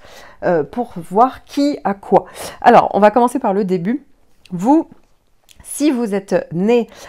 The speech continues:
entre le douze septembre et le seize septembre, vous avez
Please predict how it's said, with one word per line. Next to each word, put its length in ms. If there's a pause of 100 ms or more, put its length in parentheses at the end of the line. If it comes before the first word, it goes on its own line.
(140)
entre 580
le 300
douze 640
septembre 580
et 60
le 80
seize 340
septembre, 920
vous 420
avez 500